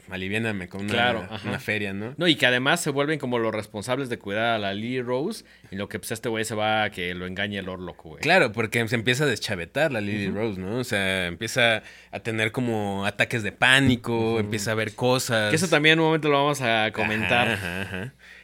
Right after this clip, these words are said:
Speaker 1: Eh, y muy al principio vemos que de alguna manera ya hubo una interacción en el pasado entre el conde Orlok o el espíritu del conde Orlok
Speaker 2: Ujú.
Speaker 1: o algo así.
Speaker 2: Con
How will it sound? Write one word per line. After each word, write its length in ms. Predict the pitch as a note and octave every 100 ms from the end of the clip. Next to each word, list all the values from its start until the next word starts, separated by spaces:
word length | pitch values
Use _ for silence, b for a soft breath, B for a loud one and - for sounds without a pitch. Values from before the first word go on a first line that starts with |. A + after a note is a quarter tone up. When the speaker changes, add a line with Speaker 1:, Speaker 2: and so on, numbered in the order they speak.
| _
Speaker 1:
Eh, 960 | G2+ G2 F#2+ G2 G2 F#2+ F#2+ F#2+ G2 - _ _ -
y 120 | D#3+
muy 200 | E3 G3
al 100 | A3
principio 500 | E3 C#3 E3 D#3 F#3
vemos 340 | D#3 D3+ D#3+ -
que 440 | B2+ A#2 G#2+ G2+
de 80 | G2+
alguna 440 | G#2 A2 C3+ D#3 D#3
manera 840 | C#3 B2 C3+ D3 D3+ C#3 C3 D3 B B B
ya 280 | A2+ C3+ C#3
hubo 200 | D3 D3+
una 220 | D3 D3+
interacción 800 | D3 C#3 A2 G2+ - - C3+ C3+
en 160 | C3+
el 120 | A#2 G2+
pasado 720 | G#2 G#2 B2 A#2+ A#2+ A#2 A2+
entre 800 | A2 G2+ G#2 F#2+ F#2 F2+ F2+ F2
el 120 | G2+
conde 320 | A2 A2+ A2+
Orlok 720 | A2+ A2+ A2 G#2+ G#2 - - - B B B
o 120 | - F2
el 100 | E2
espíritu 500 | - - D#3+ C#3+ C3
del 120 | A2+
conde 280 | A2 A#2 A2
Orlok 340 | A2 G2+ G#2
Speaker 2:
Ujú. 120 | A2
Speaker 1:
o 40 | A2
algo 240 | A2+ C3 C3
así. 380 | C3 A#2+ A2 A2+
Speaker 2:
Con 160 | A2+